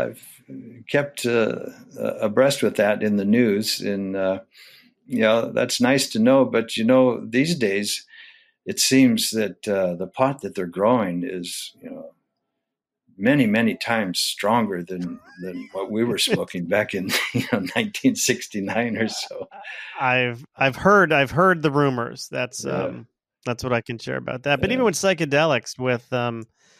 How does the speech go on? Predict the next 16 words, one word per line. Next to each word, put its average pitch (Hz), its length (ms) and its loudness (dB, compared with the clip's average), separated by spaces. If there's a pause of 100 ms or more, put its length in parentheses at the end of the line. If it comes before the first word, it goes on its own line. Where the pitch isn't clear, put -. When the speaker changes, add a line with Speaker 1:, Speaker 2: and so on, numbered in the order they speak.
(340)
Speaker 2:
L 139 160 4
S 139 200 0
D 143 560 0
and, 120 600 -2
you 127 80 -4
know, 135 440 -4 (140)
um, 139 480 -8
mushrooms, 139 720 -2
they're, 139 340 0
they're 160 300 2 (140)
actually 170 300 0
using 160 380 2
'em 151 200 0
in, 147 480 0 (340)
you 160 120 -2
know, 139 200 2